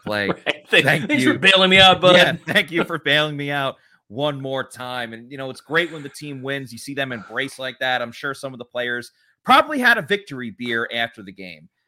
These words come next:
Speaker 1: And, um, if you're gonna have a victory beer celebrating the Bucks win, as Scott just cracked open, have a Pirate Republic beer. That's the Long John Pilsner that, uh, that Scott has right there.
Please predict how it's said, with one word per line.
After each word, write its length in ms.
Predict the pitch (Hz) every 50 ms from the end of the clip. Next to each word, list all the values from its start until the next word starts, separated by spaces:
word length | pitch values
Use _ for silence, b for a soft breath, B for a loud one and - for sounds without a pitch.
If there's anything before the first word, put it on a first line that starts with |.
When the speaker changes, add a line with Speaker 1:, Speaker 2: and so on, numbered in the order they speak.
| _ _ _ _ _ -
Speaker 1:
And, 320 | 117 117 120 117 117 110
um, 320 | 117 110 110 110 107 104 -
if 140 | 113 135 117
you're 80 | 156
gonna 240 | 139 185 214 254 254
have 220 | 202 175 196 190 180
a 60 | 160
victory 460 | 139 156 151 - - 143 139 131 117
beer 220 | - 131 131 131 127
celebrating 840 | - - - 131 127 131 127 98 - 113 117 120 113 113 113 113 - _ _ _ _
the 80 | 113
Bucks 340 | 98 - 117 110 113 - -
win, 360 | 104 107 110 107 107 104 101 - _ _ _ -
as 140 | 104 107 -
Scott 300 | - - 117 113 110 -
just 160 | 117 113 -
cracked 360 | - - 110 107 101 - -
open, 400 | 98 98 98 98 - 98 95 95 - _ _ _
have 300 | - - 208 277 330 339
a 40 | 262
Pirate 360 | _ - 143 147 147 143 -
Republic 520 | 113 113 - _ - 113 98 - 95 92 - _ -
beer. 260 | 73 64 55 52 _ _ _ _ _ -
That's 220 | 139 180 214 -
the 80 | - 202
Long 260 | 180 170 175 170 160
John 220 | 143 147 135 127
Pilsner 640 | 117 - - 127 127 123 101 95 98 95 92 90 - _ _ _ _ _ _ _
that, 300 | 95 98 95 92 95 -
uh, 260 | 92 87 87 87 87 85
that 160 | 90 87 -
Scott 360 | - - - 107 98 95 - -
has 500 | - 104 101 98 98 95 92 95 - _ _ _ _ _ _ _ _
right 280 | 95 95 92 92 90 - _
there. 380 | - 95 92 90 85 85 87 -